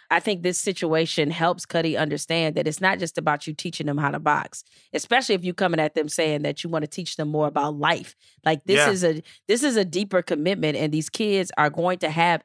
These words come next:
Speaker 1: expectations of you, and you have to decide, do you have it in you to live up to them, uh, to live up to what those expectations are? That doesn't say, mean that you have to be perfect,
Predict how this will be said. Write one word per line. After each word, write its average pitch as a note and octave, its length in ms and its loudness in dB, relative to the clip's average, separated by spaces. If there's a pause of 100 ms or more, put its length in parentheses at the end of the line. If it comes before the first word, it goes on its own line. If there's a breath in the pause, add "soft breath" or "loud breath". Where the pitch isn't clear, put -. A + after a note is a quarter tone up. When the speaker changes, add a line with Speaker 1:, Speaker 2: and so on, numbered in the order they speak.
Speaker 1:
expectations D#3+ 840 -4
of D3 140 -6
you, D3+ 300 0 (400 loud breath)
and D#3 180 0
you A#3 140 0
have F#3+ 200 2
to E3+ 80 -8
decide, D3+ 680 2 (440)
do G3 200 -2
you A#3+ 180 0
have G3+ 240 2
it F3 100 2
in F#3+ 220 -2
you E3+ 140 -2
to E3 180 -8
live F3 240 0
up E3+ 140 2
to E3 100 -6
them, D3+ 300 -2 (580 soft breath)
uh, E3 80 4
to E3+ 160 0
live F3 220 2
up E3 100 2
to E3 100 0
what D#3+ 180 0
those D#3 220 0
expectations D3+ 640 -2
are? D#3+ 200 2
That D#3+ 140 0
doesn't G3 200 2
say, G#3 220 2
mean G3 260 0
that F3 180 0
you F3+ 60 0
have F3 140 2
to - 80 -2
be E3 180 -4
perfect, B3 540 0